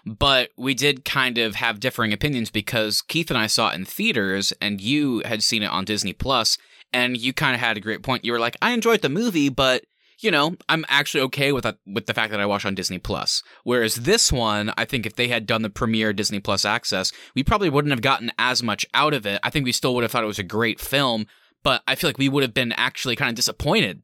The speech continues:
the fact that we didn't see it on a big screen, because especially when we get to that third act, I'm, I'm with you. This movie really went way more into the visuals than I thought. I'm not saying it's, like, a shitty C G I fest. It was, like, actually earned, really exciting, and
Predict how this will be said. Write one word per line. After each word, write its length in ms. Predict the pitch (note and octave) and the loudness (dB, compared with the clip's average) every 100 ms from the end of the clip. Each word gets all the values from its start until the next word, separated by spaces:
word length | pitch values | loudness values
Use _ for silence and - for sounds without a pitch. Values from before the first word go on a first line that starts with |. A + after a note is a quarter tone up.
| - | -8
the 60 | |
fact 200 | A2+ A#2 | -2 -2
that 60 | A2+ | -2
we 80 | G#2 | -4
didn't 320 | A#2 D3+ D3 | -2 0 0
see 180 | - G2+ | 0 0
it 100 | F2+ | 0
on 100 | G2+ | 0
a 60 | G2 | 0
big 240 | G2 F2 | -2 -2
screen, 320 | - F2+ F2+ | -2 -2 -6
because 420 | F2 F#2+ A2 G2 - _ _ _ - | -6 -2 -2 -2 -4 _ _ _ -6
especially 300 | - D#3 D3+ | -2 0 2
when 40 | |
we 40 | C#3 | 0
get 80 | |
to 60 | - | 0
that 220 | A#2+ - | -2 -2
third 220 | - A2+ A2 | 0 2 2
act, 320 | A2 F#2+ G#2 | 2 0 -2
I'm, 160 | G#2 - | -4 -2
I'm 140 | A2+ | -2
with 200 | G2+ G#2 | -2 -4
you. 80 | F2+ | -4
This 180 | F#2 - | -4 -2
movie 240 | A#2 F#2 | -2 -2
really 540 | F#2 F#2+ A2 C3 B2+ A2+ | -2 -2 0 2 2 0
went 400 | G#2+ G#2+ G2+ - _ _ _ _ _ _ | 0 0 -2 -6 _ _ _ _ _ _
way 340 | A2 B2+ D3+ | -2 2 4
more 260 | D3+ C3+ B2+ | 4 2 2
into 520 | - A#2+ G#2+ G2 - | 2 0 -2 -4 -4
the 80 | G#2+ | -2
visuals 480 | G2 A2+ A2+ G#2+ G#2 | 0 0 0 -2 -2
than 120 | G#2 | -2
I 80 | F#2+ | -2
thought. 320 | - A2 F2+ | 0 0 2
I'm 100 | B2+ | 2
not 200 | D#3+ - | 2 2
saying 240 | - C#3+ | 0 0
it's, 100 | C3 | 0
like, 100 | B2 | -4
a 40 | A2 | -2
shitty 400 | - C#3 B2 A#2 | 0 0 0 0
C 200 | - A#2+ | 0 2
G 180 | G#2 G#2 | 2 2
I 160 | A#2 | 0
fest. 400 | A#2 F#2+ F#2 - | 0 -2 -2 -2
It 40 | A2+ | -2
was, 200 | G#2+ A2+ | 0 -2
like, 200 | G2+ - _ _ _ _ B2+ | -2 -6 _ _ _ _ 0
actually 400 | C#3 - A#2 - | 0 -2 -4 -2
earned, 420 | B2 A#2+ A#2+ A2+ - | 0 2 2 -2 -2
really 240 | A#2 A#2+ | 0 0
exciting, 720 | A2 - B2 A2 A2 A2 A2 - | 0 0 2 2 0 -2 -2 -4
and 220 | F#2+ | -4